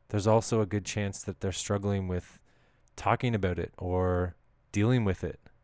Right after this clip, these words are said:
And so that conversation where you tell them about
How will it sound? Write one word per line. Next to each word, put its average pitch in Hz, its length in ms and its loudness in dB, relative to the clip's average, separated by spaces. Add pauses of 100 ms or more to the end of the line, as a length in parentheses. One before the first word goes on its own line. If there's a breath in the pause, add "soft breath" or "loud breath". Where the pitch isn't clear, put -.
(160)
And 101 140 -6
so 110 180 2
that 101 200 2
conversation 107 960 -2 (800)
where 104 140 4
you 98 140 2
tell 113 240 4
them 113 140 4
about 98 320 2